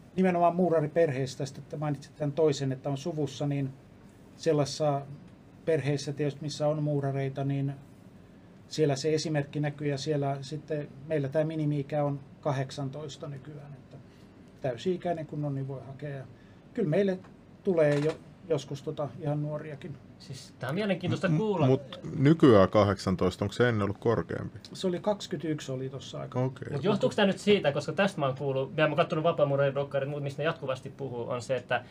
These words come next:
Speaker 2: va-, varsinkin mun Suomessa, mitä mä oon kuullut, se keski-ikä on todella korkea. Et, et ol-, oliko se nyt lähellä niinku eläkeikää? Siis korjaa mua, jos mä oon oikeassa.
Speaker 1: No, meidän järjestössä se, se on siinä niinku viidenkympin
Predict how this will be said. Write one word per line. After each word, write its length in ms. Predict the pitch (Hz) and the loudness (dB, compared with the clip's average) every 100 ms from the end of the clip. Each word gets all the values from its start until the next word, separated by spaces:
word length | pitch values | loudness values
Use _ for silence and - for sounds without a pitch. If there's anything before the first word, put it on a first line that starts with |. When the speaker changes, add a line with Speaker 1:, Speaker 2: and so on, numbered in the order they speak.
| - - | -18 -2
Speaker 2:
va-, 140 | 151 156 160 170 165 | -2 0 -4 0 4
varsinkin 260 | 151 160 | 4 4
mun 180 | 156 156 | 0 0
Suomessa, 320 | 202 175 139 | 2 2 2
mitä 120 | 139 | -2
mä 140 | 139 139 147 | 0 -2 -2
oon 120 | 139 | -6
kuullut, 260 | 147 139 | -4 -4
se 100 | 135 | -6
keski-ikä 400 | - 180 - 135 | -6 -6 -4 -4
on 80 | 120 | -4
todella 280 | 156 160 117 | -2 -2 -4
korkea. 440 | - 104 - - - | -6 -8 -8 -14 -6
Et, 180 | 131 127 | -6 -4
et 140 | 135 - | -6 -4
ol-, 140 | 139 | -6
oliko 260 | 139 143 139 | -4 -4 -4
se 100 | 143 | -4
nyt 240 | 139 139 | -4 0
lähellä 280 | 139 135 127 | 0 2 0
niinku 440 | 127 123 131 127 - - - - 151 | -2 -2 -4 -6 -8 -10 -12 -8 0
eläkeikää? 640 | 139 120 117 117 117 117 | 2 2 -2 -2 -2 -2
Siis 140 | 120 | -2
korjaa 280 | 156 147 131 | 0 2 2
mua, 180 | 127 123 | 2 0
jos 120 | 120 | 0
mä 80 | 127 | -2
oon 60 | |
oikeassa. 500 | 135 127 - - 117 - - - - | 0 -2 -4 -10 -14 -16 -18 -20 -10
Speaker 1:
No, 200 | 175 151 185 180 | -6 -6 -6 2
meidän 340 | 196 190 156 | 4 4 6
järjestössä 540 | 160 160 143 147 - | 4 2 -2 -6 -6
se, 380 | 151 160 151 143 - - | -2 2 2 0 -6 -14
se 140 | - 160 | -6 -4
on 120 | 143 | -2
siinä 160 | 156 147 | 0 -2
niinku 280 | 147 151 147 - - | -2 -4 -8 -10 -4
viidenkympin 680 | 165 147 135 143 135 139 135 | 0 2 2 0 0 -2 -4